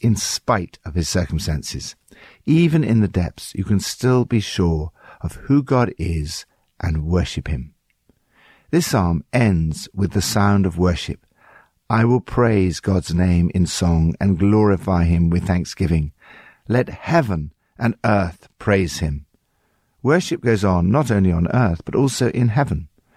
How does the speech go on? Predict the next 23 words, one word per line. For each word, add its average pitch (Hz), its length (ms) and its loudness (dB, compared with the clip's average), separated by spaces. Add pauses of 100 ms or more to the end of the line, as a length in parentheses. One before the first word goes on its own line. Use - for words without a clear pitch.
(220)
When 185 180 4
you 208 100 4
worship, 123 520 0
you 110 180 0
are 110 100 2
joining 131 560 2
in 98 320 2
the 85 100 0
sounds 110 680 0
of 98 160 -6
heaven. 78 380 -6 (720)
Here 147 200 2
we 131 120 2
see - 180 0
three 120 400 -2
aspects - 560 -4
of 78 100 -6
worship. 87 380 -2 (720)
First, 110 460 -2 (200)
worship 151 380 0
involves 104 480 0
the 101 120 -2
will. 87 540 0